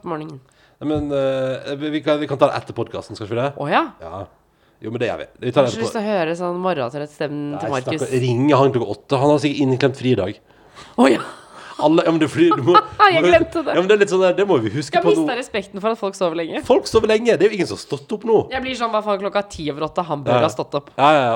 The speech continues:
Speaker 2: Mens, mens gamle Tuva Fellmann har vært sånn, "Hæ, hvorfor ringer du
Speaker 1: Er
Speaker 2: meg
Speaker 1: du helt
Speaker 2: ti over åtte? Er du helt
Speaker 1: sjuk?
Speaker 2: gal i hodet? Det går ikke an å ringe folk nå."
Speaker 1: Men, eh, du har, du vet om, du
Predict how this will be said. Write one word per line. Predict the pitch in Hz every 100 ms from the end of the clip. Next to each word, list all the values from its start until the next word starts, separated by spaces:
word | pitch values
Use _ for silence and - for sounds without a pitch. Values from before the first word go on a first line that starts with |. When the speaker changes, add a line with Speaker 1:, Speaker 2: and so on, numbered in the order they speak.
| 135
Speaker 2:
Mens, | 139 127 -
mens | 143 143 156
gamle | 135 123 131
Tuva | 151 127 110
Fellmann | 110 110
har | 113
vært | -
sånn, | - -
"Hæ, | - 139
hvorfor | - 143 143
ringer | 127 135 156
du |
Speaker 1:
Er | 147
Speaker 2:
meg | 190
Speaker 1:
du | 202
helt | 208 -
Speaker 2:
ti | - - 156
over | 135 120
åtte? | 269
Er | 143
du | 131
helt | 233
Speaker 1:
sjuk? | 220
Speaker 2:
gal | 147 139 120
i |
hodet? | 117 117 117 127
Det | 131 123
går | 139 127
ikke | 131
an | 127
å | 120
ringe | 120 120 127 127
folk | 120 113
nå." | 147 - -
Speaker 1:
Men, | 277 285
eh, | 277 277
du | 247
har, | 226 214 214 208
du |
vet | 196 208 214
om, | 180
du | 185